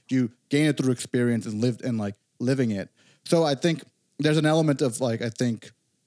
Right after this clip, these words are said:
that, I think fa-, that, that element as well is where I think part of, partially the essay falls flat, in my opinion,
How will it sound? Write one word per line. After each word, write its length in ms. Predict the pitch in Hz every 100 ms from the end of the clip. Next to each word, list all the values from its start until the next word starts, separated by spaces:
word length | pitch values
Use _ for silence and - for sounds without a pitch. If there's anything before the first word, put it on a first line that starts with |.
| _ _
that, 180 | 127 123
I 100 | 120
think 240 | 120 127
fa-, 200 | 139 131 - _ - _
that, 140 | - - _ _ -
that 200 | 151 151
element 360 | 151 147 151 131
as 120 | 113
well 300 | 117 135 117
is 60 | 110
where 160 | 117
I 80 | 110
think 220 | 104 113
part 180 | - 110
of, 180 | 104 -
partially 340 | 117 107 113 107
the 60 | 104
essay 200 | - 107
falls 280 | 101 107
flat, 220 | - 120 113
in 80 |
my 160 | 107 107
opinion, 440 | 123 104 82 78